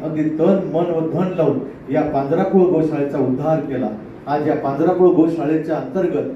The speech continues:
दोन ते तीन हजार गायी, वासरे आहेत. प्रचंड जागा असता-, स्वतःची प्रचंड जागा असताना ती अतिक्रमित झाल्याने अगदी हास्यास्पद म्हणता येईल अशा नाममात्र चवन्नी भाड्याने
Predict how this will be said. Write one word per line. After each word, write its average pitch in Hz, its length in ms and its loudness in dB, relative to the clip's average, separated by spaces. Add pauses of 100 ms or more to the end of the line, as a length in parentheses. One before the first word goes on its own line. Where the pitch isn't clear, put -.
(260)
दोन 160 240 6
ते 185 80 2
तीन 185 220 -2
हजार 175 460 2
गायी, 139 380 0 (160)
वासरे 151 380 0
आहेत. - 160 0 (600)
प्रचंड 208 420 4
जागा 180 360 2
असता-, 175 300 -2
स्वतःची 196 360 0
प्रचंड 185 340 -2
जागा 156 360 0
असताना 156 280 -2
ती 170 160 -4
अतिक्रमित 196 560 2
झाल्याने 151 560 -2 (160)
अगदी 196 280 0
हास्यास्पद 226 760 0
म्हणता 180 340 0
येईल 135 200 0 (140)
अशा 196 220 0
नाममात्र 196 840 0
चवन्नी 196 400 2
भाड्याने 156 720 -4